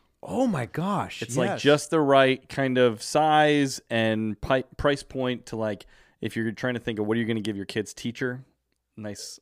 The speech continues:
Speaker 2: little set of Republic of Tea,
Speaker 1: Oh, dude, that's
Speaker 2: uh, Hallmark
Speaker 1: brilliant.
Speaker 2: Channel.
Speaker 1: And I feel like it's not something that you see a lot, you know,
Speaker 2: Yeah.
Speaker 1: 'cause these are limited edition
Speaker 2: Yeah.
Speaker 1: sort of situations. Is, like, if you want your gift to stand out, your teacher gift this holiday season, make sure you grab that. And,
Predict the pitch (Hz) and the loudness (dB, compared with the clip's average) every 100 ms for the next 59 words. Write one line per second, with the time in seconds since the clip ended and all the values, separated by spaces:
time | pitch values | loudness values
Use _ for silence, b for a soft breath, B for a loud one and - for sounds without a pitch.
0 | - 107 98 - 110 98 98 - 107 95 | -10 -8 -8 -8 -8 -10 -14 -12 -12 -12
1 | - - 104 90 - 117 - 104 92 98 | -16 -14 -14 -10 -4 -2 -2 -2 -2 -4
2 | 101 104 101 82 101 95 87 87 - _ | 0 0 0 -2 -8 -8 -10 -12 -20 _
3 | 139 156 - 214 202 151 165 156 - 143 | -2 0 2 0 0 -2 -2 -2 0 -2
4 | 135 147 127 110 107 101 98 95 - - | 0 -2 -2 -2 -2 -2 -4 -6 -6 -4
5 | 143 110 95 117 - 240 247 123 123 120 | -2 -4 -2 -4 -4 0 2 2 0 0
6 | 131 120 107 113 117 107 104 104 - 107 | 0 0 -2 -2 -4 -2 -4 -6 -8 -8
7 | 92 95 - 78 85 135 113 92 110 - | -6 -6 -6 -8 -8 0 0 2 -2 0
8 | 101 110 104 87 90 92 92 110 135 110 | 0 0 -2 -4 -4 -4 -2 2 4 2
9 | 101 98 104 95 98 - - - 92 87 | 0 -4 -4 -4 -6 -8 -10 -8 -6 -4
10 | 87 101 143 B B B - 101 - 95 | -2 -2 -4 B B B -6 -4 -2 -4
11 | 107 120 123 113 123 127 117 139 123 127 | 2 2 2 2 4 4 4 0 0 -2
12 | 131 104 101 110 98 101 98 98 101 - | 0 -2 0 -2 2 2 2 0 -2 2
13 | 156 143 117 110 | 4 4 4 0